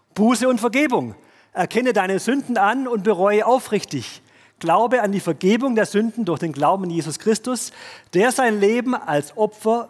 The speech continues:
für seine Sünden gegeben hat. Möglichst objektiv. Ja, das ist das, was die, das gesammelte Wissen der Menschheit zu diesem Thema sagt. Glaube an Jesus Christus als deinen Erlöser und akzeptiere ihn als deinen persönlichen Herrn und Erretter.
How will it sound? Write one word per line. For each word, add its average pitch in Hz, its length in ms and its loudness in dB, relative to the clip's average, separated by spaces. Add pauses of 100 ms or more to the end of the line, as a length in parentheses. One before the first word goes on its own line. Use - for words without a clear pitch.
(140)
für 170 180 -2
seine 143 300 -2
Sünden 185 260 -4
gegeben 202 460 -4
hat. - 320 -12 (800)
Möglichst 190 680 -2
objektiv. 208 720 -4
Ja, 156 140 -10
das 175 180 -10
ist - 220 -8
das, 190 340 -2 (320)
was 139 240 -4
die, 165 160 -10 (140)
das - 180 -12
gesammelte 220 600 -2
Wissen 233 260 -2
der 196 100 2
Menschheit 180 600 0 (260)
zu - 60 -12
diesem 165 200 -2
Thema 220 340 0
sagt. 131 320 -8
Glaube 208 280 2
an 233 60 2
Jesus 233 260 0
Christus 269 420 0
als 220 180 0
deinen 208 160 0
Erlöser 226 500 0 (420)
und 226 240 0
akzeptiere 196 580 0
ihn 220 240 0
als 196 200 0
deinen 156 320 0
persönlichen 180 480 -2
Herrn 156 200 0
und 180 100 -8
Erretter. 160 500 -2